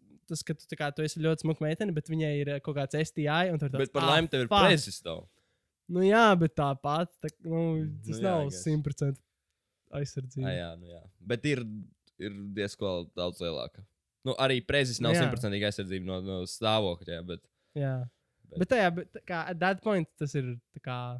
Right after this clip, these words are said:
Speaker 1: sabojāts, jo tā kā, "Ah, fuck, es zinu, ka viņai ir aids." Un
Speaker 2: <laughs> Viņam uzreiz aids. Viņš sliktākais S T I, kas var būt.
Speaker 1: <laughs>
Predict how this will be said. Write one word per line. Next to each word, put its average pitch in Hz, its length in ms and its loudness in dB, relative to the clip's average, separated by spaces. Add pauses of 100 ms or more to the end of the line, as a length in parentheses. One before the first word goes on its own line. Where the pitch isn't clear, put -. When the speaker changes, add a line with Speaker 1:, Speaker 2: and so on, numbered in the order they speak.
(120)
Speaker 1:
sabojāts, 160 680 0
jo 135 100 0
tā - 160 -12
kā, 135 180 -14
"Ah, 135 300 -2 (280)
fuck, 135 280 -4
es 185 120 -6
zinu, 147 160 -2
ka 139 60 -8
viņai 135 220 -4
ir 131 60 -4
aids." 131 440 -4
Un 135 160 -6
Speaker 2:
<laughs> 196 720 2
Viņam 196 360 -2
uzreiz 165 440 2
aids. 165 360 4 (400)
Viņš 214 200 0
sliktākais 156 600 -2
S 151 160 0
T 135 80 -4
I, 135 240 0
kas 104 160 -6
var 107 120 -4
būt. 110 240 -10
Speaker 1:
<laughs> 196 520 -6